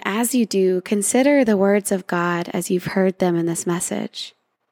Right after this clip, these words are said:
Consider the words of God as your neighbor has heard them.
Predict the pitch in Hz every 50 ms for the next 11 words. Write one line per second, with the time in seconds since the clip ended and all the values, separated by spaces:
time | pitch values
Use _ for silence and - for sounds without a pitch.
0 | _ _ _ _ _ _ _ _ _ _ _ _ _ _ _ _ _ _ _ _
1 | _ _ _ - - 202 196 190 - 240 226 240 247 226 208 202 202 202 - 202
2 | 196 - - 185 185 190 - - - 196 196 185 185 190 180 180 180 175 170 175
3 | 190 - 202 190 185 - - 180 175 - - 175 175 180 - - 196 196 190 190
4 | 185